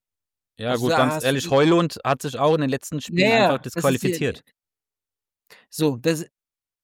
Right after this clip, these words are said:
Speaker 2: aber es ist keine, es ist ga-, überhaupt nicht seine Position. Er wu-, wird gerade umgeschult, genauso wie J B letzte Saison umgeschult wurde. Und das ist ein Problem. Dass es Ertrag haben kann, wie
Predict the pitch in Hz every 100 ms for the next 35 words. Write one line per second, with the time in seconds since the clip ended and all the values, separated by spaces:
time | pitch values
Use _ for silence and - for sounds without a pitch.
0 | _ - 185 190 170 - 165 185 202 190
1 | 185 - - - - - 185 175 - 175
2 | 185 170 151 180 165 - 240 226 170 156
3 | 190 185 156 180 190 - 160 175 180 226
4 | 240 190 165 147 - 170 185 196 190 175
5 | 190 175 _ - - 196 202 175 147 165
6 | - 165 139 156 147 - - 170 135 123
7 | 135 120 123 135 123 120 _ _ _ _
8 | _ _ _ _ _ _ _ _ _ _
9 | 196 175 180 165 170 151 147 165 220 277
10 | 139 120 _ _ _ _ _ _ _ _
11 | _ _ _ _ _ _ _ _ _ _
12 | _ _ - - 170 165 170 165 131 -
13 | 208 233 220 170 143 143 135 135 202 285
14 | 226